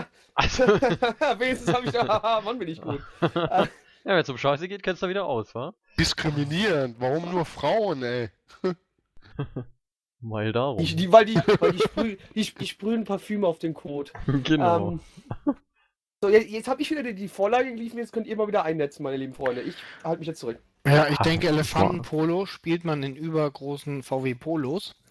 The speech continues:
Speaker 2: <laughs>
Speaker 4: Und, äh, die, äh, drei jungen thailändischen Damen sind dafür da,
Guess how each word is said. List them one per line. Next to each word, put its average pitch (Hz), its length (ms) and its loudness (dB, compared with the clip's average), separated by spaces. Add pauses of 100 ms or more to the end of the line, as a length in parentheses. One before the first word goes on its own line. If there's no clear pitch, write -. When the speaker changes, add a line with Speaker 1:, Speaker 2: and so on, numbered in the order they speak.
(340)
Speaker 2:
<laughs> - 880 0 (1000)
Speaker 4:
Und, 135 800 0
äh, 120 380 4
die, 113 560 -2
äh, 101 240 0
drei 101 360 2
jungen 98 520 -6
thailändischen 98 800 -2
Damen 135 600 0
sind 175 280 -2
dafür 180 300 0
da, 180 380 0